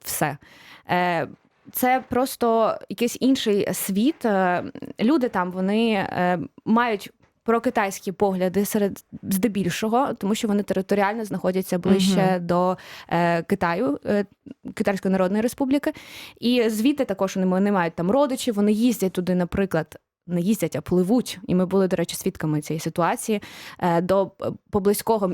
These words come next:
Speaker 1: китайського міста. Е, до речі, водою також забезпечує Китай,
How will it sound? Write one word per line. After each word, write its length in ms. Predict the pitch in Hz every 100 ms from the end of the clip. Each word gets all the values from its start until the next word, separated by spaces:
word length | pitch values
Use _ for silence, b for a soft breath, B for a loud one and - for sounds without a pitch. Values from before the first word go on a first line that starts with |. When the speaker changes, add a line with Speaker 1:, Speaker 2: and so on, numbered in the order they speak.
| -
Speaker 1:
китайського 600 | 233 220 185 180 180 180
міста. 580 | 185 175 - - 175 247 B B B B -
Е, 260 | 190 180 - 170
до 140 | 196
речі, 260 | 220 233 233
водою 460 | 190 240 226 202 180
також 320 | 175 180 175
забезпечує 640 | 180 185 - 180 - 165
Китай, 640 | - 226 226 170 147 143